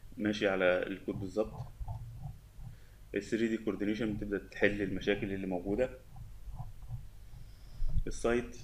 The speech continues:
بلاننج، كونستراكشن سيستم ديزاين،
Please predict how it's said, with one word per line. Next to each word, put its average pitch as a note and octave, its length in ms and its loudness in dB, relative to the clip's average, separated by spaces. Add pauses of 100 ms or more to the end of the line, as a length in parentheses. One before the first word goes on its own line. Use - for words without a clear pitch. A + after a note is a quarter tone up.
بلاننج، G#2 600 8 (4000)
كونستراكشن G#2+ 460 0
سيستم G2 480 0
ديزاين، G#2 420 4